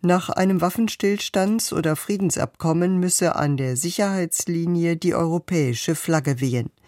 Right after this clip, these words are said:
Weber zeigte sich skeptisch über die Aussichten auf eine schnelle Waffenruhe. Er könne nicht erkennen, dass Russlands Präsident Putin den Weg des Friedens gehe.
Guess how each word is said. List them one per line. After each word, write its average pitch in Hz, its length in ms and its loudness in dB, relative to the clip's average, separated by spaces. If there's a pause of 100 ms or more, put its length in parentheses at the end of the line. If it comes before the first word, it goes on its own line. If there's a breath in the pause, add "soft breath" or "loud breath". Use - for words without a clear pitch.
(580 loud breath)
Weber 151 400 2
zeigte 135 460 -2
sich 156 180 0
skeptisch - 600 -2
über 165 180 0
die 165 160 0
Aussichten 156 720 -2
auf 147 160 -2
eine 151 240 2
schnelle 180 460 0
Waffenruhe. 139 680 -2 (640 loud breath)
Er 175 120 2
könne 190 300 2
nicht 170 280 -2
erkennen, 190 640 0
dass 196 260 0
Russlands 175 540 -2
Präsident 165 540 -2
Putin 156 480 0
den 156 240 0
Weg 143 260 -2
des 170 220 0
Friedens - 540 0
gehe. 131 280 -4